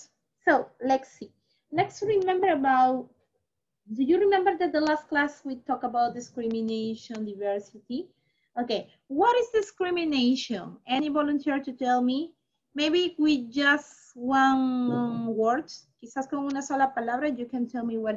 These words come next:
is discrimination. Okay, any volunteer to tell me what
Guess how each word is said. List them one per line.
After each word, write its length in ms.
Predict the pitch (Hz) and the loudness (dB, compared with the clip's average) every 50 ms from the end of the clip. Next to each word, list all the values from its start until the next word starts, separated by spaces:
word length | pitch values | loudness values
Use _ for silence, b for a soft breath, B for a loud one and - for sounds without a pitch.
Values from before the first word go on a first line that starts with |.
| - - | -6 -10
is 60 | 202 | -18
discrimination. 800 | - - - 240 233 247 254 294 311 320 311 - - - 190 180 - _ _ _ _ _ _ _ _ _ _ 233 | -16 -12 -8 -6 -4 -4 -4 -4 -4 -6 -6 -8 -10 -12 -14 -14 -16 _ _ _ _ _ _ _ _ _ _ -10
Okay, 260 | 240 233 226 214 - - | -6 -4 -6 -6 -4 -2
any 180 | 262 285 302 302 | -2 -2 0 0
volunteer 420 | 311 302 294 302 294 277 302 285 277 | 0 0 0 0 0 -2 -2 -2 -4
to 120 | - 269 | -4 -8
tell 240 | 254 - 262 254 254 | -4 0 0 2 2
me 180 | 254 262 262 269 | 2 0 -2 -4
what 500 | - 240 233 240 247 247 247 247 247 | -8 -8 -4 0 2 2 2 2 0